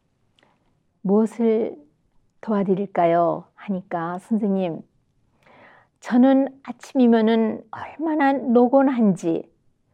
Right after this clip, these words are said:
하루를 살 힘이 전혀 없다고 생각됩니다. 그리고 사실상 저는 우울증은 없는데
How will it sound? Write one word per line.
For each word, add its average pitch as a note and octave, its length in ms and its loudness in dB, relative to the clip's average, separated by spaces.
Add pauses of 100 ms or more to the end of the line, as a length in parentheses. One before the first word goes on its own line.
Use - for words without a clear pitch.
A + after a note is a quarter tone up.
(220)
하루를 C4+ 560 2
살 C4+ 400 -2
힘이 B3+ 360 0
전혀 - 580 -4
없다고 A#3 560 2
생각됩니다. F#3 1000 -4 (680)
그리고 B3 300 0
사실상 C#4+ 600 -2
저는 C4+ 320 0
우울증은 B3 680 2
없는데 G#3 840 2